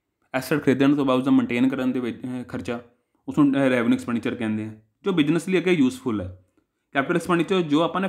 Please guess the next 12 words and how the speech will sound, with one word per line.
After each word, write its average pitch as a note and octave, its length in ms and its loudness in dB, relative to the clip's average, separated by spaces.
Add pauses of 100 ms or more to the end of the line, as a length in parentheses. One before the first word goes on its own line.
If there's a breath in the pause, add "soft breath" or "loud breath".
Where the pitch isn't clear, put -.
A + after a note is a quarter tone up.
(100)
ਫਿਕ-, D#3 260 -2
ਫਿਕਸਡ E3+ 260 -2
ਐਸੈਟ C3 260 0
ਦੇ A2+ 60 -2
ਉੱਪਰ G2+ 200 -8
ਕੀਤਾ F#2+ 280 -10
ਹੈ, - 100 -20 (1500)
ਲੌਂਗ C#3+ 300 4
ਟਰਮ C3+ 180 4
ਲਈ A#2 100 -2
ਕੀਤਾ F#2 260 -10
ਹੈ, F#2+ 140 -18